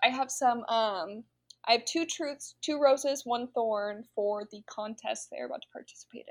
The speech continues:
in. So we have a hay stacking contest,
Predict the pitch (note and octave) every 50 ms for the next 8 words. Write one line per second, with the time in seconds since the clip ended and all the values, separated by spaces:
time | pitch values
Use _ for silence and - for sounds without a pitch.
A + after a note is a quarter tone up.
0 | A#1 A#1 - B3 - _ _ _ _ _ _ _ _ _ _ _ - - A#3+ A#3
1 | A#3+ A#3+ A#3+ B3 A#3+ A#3 A#3 A#3 - - - A#3 A3+ A3+ A3 G#3 A#3 - - A#3+
2 | A3+ B3 - - - D#4 D4+ D4+ - E4 D#4+ D#4 - D#4+ D#4+ E4 D#4+ - F4+ E4+
3 | F#4 F#4 - - - - - - -